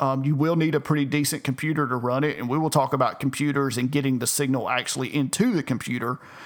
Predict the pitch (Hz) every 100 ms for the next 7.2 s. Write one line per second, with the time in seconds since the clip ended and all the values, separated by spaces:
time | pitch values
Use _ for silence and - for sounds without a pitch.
0 | - - - 151 135 - 143 135 131 127
1 | 123 - 139 156 - 165 - 156 151 139
2 | 139 139 131 135 143 139 127 120 123 -
3 | 151 143 139 131 127 135 131 120 120 104
4 | 135 127 123 127 101 - - - - -
5 | - 127 117 139 143 180 170 147 147 156
6 | 131 131 127 117 139 139 127 127 165 175
7 | - -